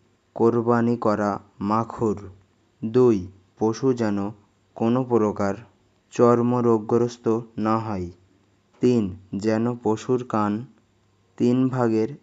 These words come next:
এক ভাগের চেয়ে বেশি কেটে গিয়েছে।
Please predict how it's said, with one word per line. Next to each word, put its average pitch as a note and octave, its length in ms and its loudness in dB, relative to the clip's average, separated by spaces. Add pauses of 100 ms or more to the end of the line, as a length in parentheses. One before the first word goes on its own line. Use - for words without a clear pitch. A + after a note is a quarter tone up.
(140)
এক A#2 280 0 (260)
ভাগের A#2+ 420 -2
চেয়ে G#2 380 0 (680)
বেশি A2+ 480 0
কেটে A2+ 420 0
গিয়েছে। A2 580 0